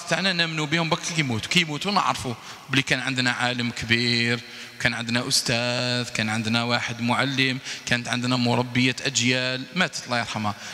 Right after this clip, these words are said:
لازم يجيب لنا شهادة الوفاة ومن بعد نهضروا على إنجازاته. مي حي لا، لا،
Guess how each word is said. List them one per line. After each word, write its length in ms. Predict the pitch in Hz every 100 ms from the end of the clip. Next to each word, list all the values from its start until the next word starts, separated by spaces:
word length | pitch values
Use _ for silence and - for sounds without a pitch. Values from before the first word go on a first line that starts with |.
| 151
لازم 240 | 147 151
يجيب 300 | 135 135 131
لنا 180 | 135 135
شهادة 440 | - 131 135 131 -
الوفاة 280 | 139 135 240
ومن 80 | 208
بعد 100 | 180
نهضروا 380 | 160 127 127 127
على 200 | 123 131
إنجازاته. 560 | 123 120 120 120 113 110 - - -
مي 200 | 147 135
حي 320 | - 208 131
لا، 200 | 127 180
لا، 180 | 135